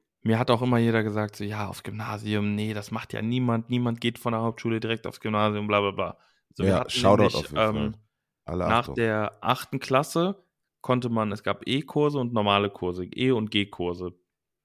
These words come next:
Speaker 2: Ja.
Speaker 1: Und man konnte halt ganz normal nur G-Kurse machen.
Speaker 2: Ja.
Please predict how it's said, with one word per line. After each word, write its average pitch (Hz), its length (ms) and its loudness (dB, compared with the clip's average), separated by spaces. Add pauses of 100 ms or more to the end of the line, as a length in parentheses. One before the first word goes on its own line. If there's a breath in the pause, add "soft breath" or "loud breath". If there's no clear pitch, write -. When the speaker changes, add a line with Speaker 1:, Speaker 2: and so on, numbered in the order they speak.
Speaker 2:
Ja. 90 320 0
Speaker 1:
Und 110 200 -2
man 104 160 0
konnte 127 320 2
halt 107 160 0
ganz 110 240 -4
normal 107 220 -2
nur 123 440 -2 (440)
G-Kurse 160 540 0
machen. 185 380 0 (640)
Speaker 2:
Ja. 92 320 -4